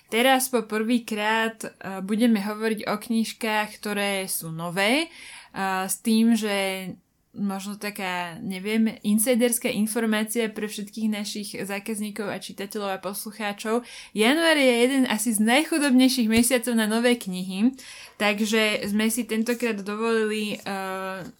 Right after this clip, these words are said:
vytiahnuť aj niekoľko titulov z konca minulého roka, ktoré, ehm, nemali ešte taký dlhý životný cyklus na tom knižnom trhu, ale myslíme si, že stoja za vašu pozornosť.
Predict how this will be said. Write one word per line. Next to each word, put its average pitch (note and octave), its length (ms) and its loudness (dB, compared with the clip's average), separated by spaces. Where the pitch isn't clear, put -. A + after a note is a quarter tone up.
vytiahnuť G#3+ 800 0
aj F#3+ 220 -2
niekoľko A#3 480 2
titulov A3 640 0
z - 80 -8
konca A#3+ 320 2
minulého A#3 480 2
roka, G3+ 240 -4
ktoré, G#3 640 -2
ehm, F#3+ 640 -8
nemali B3+ 480 4
ešte A#3 320 2
taký A3 320 -2
dlhý B3 400 4
životný A#3 560 0
cyklus G#3 480 -4
na F#3+ 80 -4
tom G#3 240 -6
knižnom A3+ 560 0
trhu, G#3 400 -2
ale F#3+ 320 -4
myslíme G#3 480 -6
si, G#3 240 -4
že F#3+ 400 -4
stoja A3 320 -4
za F#3+ 80 -2
vašu A3 240 -4
pozornosť. F#3+ 560 -2